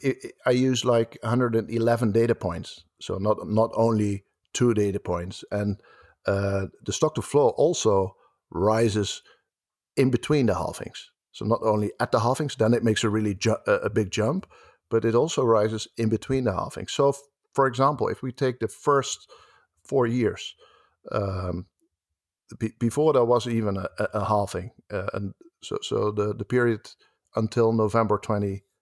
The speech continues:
twelve, um, Bitcoin, uh, stock to flow, um,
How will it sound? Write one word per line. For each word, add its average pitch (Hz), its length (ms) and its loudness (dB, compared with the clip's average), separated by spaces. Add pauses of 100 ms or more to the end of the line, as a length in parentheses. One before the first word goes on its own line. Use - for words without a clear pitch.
(280)
twelve, 87 440 -2 (760)
um, 95 400 -4 (100)
Bitcoin, 120 560 2 (1080)
uh, 107 200 0
stock - 260 -2
to 113 60 -14
flow, 127 520 0 (680)
um, 98 680 -6